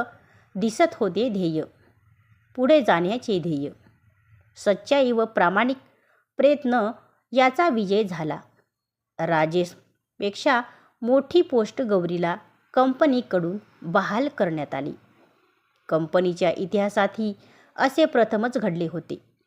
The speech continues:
आता सगळे गौरीच्या आजूबाजूला फिरकू लागले, पार्टी मागू लागले.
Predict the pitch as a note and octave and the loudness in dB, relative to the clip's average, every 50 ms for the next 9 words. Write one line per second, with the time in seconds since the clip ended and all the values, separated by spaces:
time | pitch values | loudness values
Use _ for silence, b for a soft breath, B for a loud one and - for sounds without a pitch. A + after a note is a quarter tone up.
0 | _ _ _ _ _ _ _ _ _ _ _ _ _ - - A#3+ C4 D#4+ D#4 C#4 | _ _ _ _ _ _ _ _ _ _ _ _ _ -4 -2 0 2 2 2 2
1 | - C4 A#3 A3 B3+ B3 A3+ G3+ G3+ G3+ G3+ A3+ A3 G#3+ - G#3 F#3 G3 A3 - | 2 2 4 6 6 4 6 4 4 2 2 0 -2 0 0 0 0 0 -2 -6
2 | - _ _ _ _ - - G3 G#3 G#3+ B3+ D#4 C4+ A#3+ G#3 G3 F3+ F#3+ F#3 F#3+ | -14 _ _ _ _ -2 0 2 2 2 2 2 4 4 4 2 2 0 -2 0
3 | G#3 G#3 - G#3 E3+ D#3 - - G#3+ A3 E3 C#3 C#3+ C3+ C3 - - _ _ _ | -2 -2 -2 -4 -4 -4 -6 -6 -4 -4 -4 -4 -4 -8 -10 -10 -12 _ _ _
4 | _ _ _ _ _ _ _ _ _ _ _ _ - E3+ D#3+ D#3 D3+ - A3+ B3 | _ _ _ _ _ _ _ _ _ _ _ _ -2 -2 0 0 -2 -2 -2 0
5 | B3+ G#3 F#3 E3+ E3+ D#3+ D3+ D3+ D#3 D3+ D3+ | 0 0 0 0 -2 -2 -2 -4 -4 -6 -8